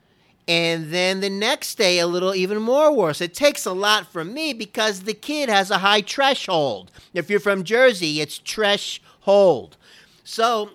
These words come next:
threshold of pain. And, uh, it started really wailing on me. And then all of a sudden, I walk into the kitchen, I whip up a nice little protein drink,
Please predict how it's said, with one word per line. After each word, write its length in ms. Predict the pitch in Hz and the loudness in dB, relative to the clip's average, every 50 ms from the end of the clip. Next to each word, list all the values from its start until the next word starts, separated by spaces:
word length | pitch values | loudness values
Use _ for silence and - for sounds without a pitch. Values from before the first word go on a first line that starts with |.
| _ - 160 | _ -20 -20
threshold 600 | - - 220 202 202 - - 214 190 196 196 185 | -6 -2 0 0 0 0 0 -2 0 0 -2 -6
of 120 | 190 - - | -10 -12 -8
pain. 460 | 214 226 240 233 214 175 131 92 90 _ _ _ _ _ _ _ _ _ _ _ _ _ _ _ _ _ - _ _ _ _ _ _ - | -4 -2 -2 0 -2 -2 -6 -10 -16 _ _ _ _ _ _ _ _ _ _ _ _ _ _ _ _ _ -20 _ _ _ _ _ _ -6
And, 420 | 180 180 175 175 175 165 156 160 | -4 -4 -2 -4 -4 -6 -4 -2
uh, 320 | 170 170 165 165 165 165 156 - _ _ _ | -2 0 0 0 0 -2 -4 -6 _ _ _
it 180 | 151 175 175 - | -6 -6 -6 -6
started 420 | - - 196 175 165 160 151 143 | -6 -2 0 0 0 0 0 -2
really 320 | 143 151 160 156 151 151 147 | -4 -2 -2 -2 -2 -2 -2
wailing 480 | 139 143 143 139 143 139 131 127 120 | -2 -2 -2 -2 -2 -4 -6 -6 -8
on 240 | 117 110 104 101 104 | -8 -10 -10 -12 -12
me. 260 | 101 95 90 87 90 _ _ _ _ _ - | -16 -16 -18 -18 -20 _ _ _ _ _ -6
And 180 | 220 226 220 | -4 -4 0
then 220 | 208 277 330 349 339 | 2 2 2 2 0
all 160 | 302 254 208 | 0 -2 -2
of 40 | 180 | -2
a 60 | 165 | -4
sudden, 380 | - - - 202 196 202 196 175 | -8 -4 -4 -4 -4 -2 -2 -4
I 80 | 151 | -2
walk 320 | 147 208 285 349 349 339 - | 0 2 2 2 2 0 -4
into 200 | - 151 160 143 | -8 -8 -8 -8
the 140 | 127 123 | -8 -10
kitchen, 460 | - - 262 269 262 - 285 247 226 175 | -6 -4 -4 -4 -2 -4 -6 -4 -2 -2
I 80 | 139 | -2
whip 220 | 127 - 330 349 - | 0 0 -2 -2 0
up 180 | - 196 - - | -4 -4 -4 -6
a 40 | 143 | -6
nice 320 | 143 147 151 147 - - | -6 -6 -6 -6 -8 -10
little 160 | 151 135 - | -10 -10 -10
protein 580 | - - 220 254 302 302 - - 277 269 269 254 | -10 -4 -2 -2 -2 -2 -4 -8 -8 -6 -6 -8
drink, 380 | 220 262 262 254 262 269 - | -6 -6 -4 -4 -4 -6 -10